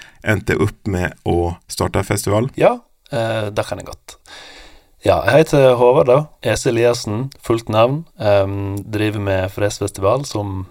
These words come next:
Speaker 2: som du nevnte innledningsvis.
Speaker 1: I Fresvik.
Speaker 2: I Fresvik.
Speaker 1: Som ligger
Speaker 2: Vik kommune, Vestland fylke,
Speaker 1: Ja,
Speaker 2: heter det vel nå.
Speaker 1: største tettsted.
Speaker 2: Største tettsted i Vik kommune er da Vik, som vi må anta er der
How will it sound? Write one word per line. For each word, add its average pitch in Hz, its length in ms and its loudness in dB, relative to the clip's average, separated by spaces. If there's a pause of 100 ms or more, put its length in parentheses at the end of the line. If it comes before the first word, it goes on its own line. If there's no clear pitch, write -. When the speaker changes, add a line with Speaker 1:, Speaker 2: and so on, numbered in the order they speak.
(160)
Speaker 2:
som 95 200 -8
du 98 100 -4
nevnte 95 380 -4
innledningsvis. 101 680 -4 (300)
Speaker 1:
I - 80 0
Fresvik. 90 680 -4 (180)
Speaker 2:
I 131 120 2
Fresvik. 127 480 0
Speaker 1:
Som 101 120 -4
ligger 92 520 -4 (220)
Speaker 2:
Vik 123 420 -2
kommune, 104 600 -2 (440)
Vestland 95 800 -4 (120)
fylke, - 520 -8 (160)
Speaker 1:
Ja, 90 200 -6
Speaker 2:
heter - 280 -10
det 107 100 0
vel - 120 -6
nå. - 60 -14
Speaker 1:
største 101 320 -2
tettsted. 92 800 -2
Speaker 2:
Største - 480 2
tettsted 143 640 4
i 117 80 -4
Vik 123 220 0
kommune 117 500 -2
er 107 140 0
da 98 300 0 (140)
Vik, 113 680 -2 (140)
som 110 300 -6
vi 98 80 -4
må 92 160 -6
anta 98 340 -2
er 90 140 -4
der 92 240 -2